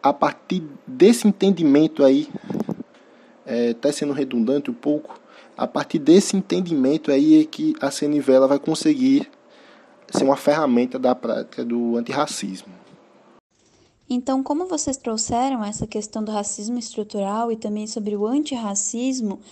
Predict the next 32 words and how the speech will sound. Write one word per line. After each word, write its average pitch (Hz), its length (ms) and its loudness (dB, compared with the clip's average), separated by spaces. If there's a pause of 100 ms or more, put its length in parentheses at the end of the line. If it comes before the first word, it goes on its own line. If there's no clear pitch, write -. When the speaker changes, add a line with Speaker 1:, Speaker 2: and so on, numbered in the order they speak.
(360)
Speaker 2:
de 220 100 -6
que 269 120 -6
forma 349 260 -4
que 370 80 -10
nós 294 160 -2
podemos 254 540 -4
utilizar 233 540 -2
o 226 120 -4
antirracismo 254 760 -4
dentro 285 520 -6
da 240 100 -4
organização, 208 1000 -4 (580)
na 240 300 -2
comunicação 254 720 -2
não 226 140 -8
violenta 220 540 -4
com 247 280 -6
os 226 100 -10
colaboradores 208 1040 -4
e 220 40 -6
os 220 160 -8
funcionários? 220 840 -10 (420)
De - 100 -10
que - 100 -6
maneira 254 380 0
que 285 180 -4
isso 254 240 -4
pode 240 440 -4
acontecer 240 640 -4
dentro 240 260 -8
da 233 100 -8
empresa? 220 600 -10